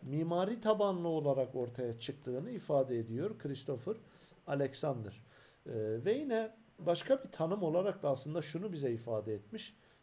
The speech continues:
Bir bağlamdaki, bir konteksteki,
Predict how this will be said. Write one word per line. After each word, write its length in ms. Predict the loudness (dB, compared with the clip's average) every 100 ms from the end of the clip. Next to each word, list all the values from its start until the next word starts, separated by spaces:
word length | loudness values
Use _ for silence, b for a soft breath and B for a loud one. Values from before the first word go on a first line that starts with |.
| -12
Bir 420 | -4 0 0 4
bağlamdaki, 960 | 8 8 6 4 2 -2 -2 -4 -4 -4
bir 180 | -6 -6
konteksteki, 1120 | -2 -2 0 -2 -2 -2 -2 0 2 2